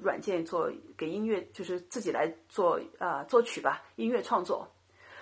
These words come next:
那我初中那个孩子呢，他时不时的到像这个 Khan Academy，就是翻译成可汗学院，啊，这个地方，这个网站上，他去看看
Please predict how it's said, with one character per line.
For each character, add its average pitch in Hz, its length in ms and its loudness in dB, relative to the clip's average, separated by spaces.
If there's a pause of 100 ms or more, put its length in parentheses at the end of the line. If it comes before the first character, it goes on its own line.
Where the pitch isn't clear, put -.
(140)
那 285 100 8
我 247 140 12
初 - 200 0
中 381 180 4
那 339 180 8
个 180 320 12
孩 151 220 -2
子 185 120 -6
呢， 165 240 2
他 285 120 2
时 285 180 -2
不 254 80 2
时 214 160 -2
的 202 140 6
到 180 440 8 (280)
像 190 200 0
这 190 80 -2
个 165 240 4
Khan 226 400 4
Academy， 196 600 0 (180)
就 208 100 -8
是 175 380 2
翻 233 220 2
译 247 60 -2
成 214 160 -4
可 190 140 -2
汗 208 180 0
学 - 140 -6
院， 220 320 2 (260)
啊， 160 200 -2
这 190 120 -4
个 143 260 4
地 190 180 -4
方， 165 240 0
这 - 100 -8
个 190 60 -4
网 185 180 0
站 190 140 -2
上， - 240 -2 (220)
他 - 100 0
去 233 100 -4
看 233 160 0
看 170 540 2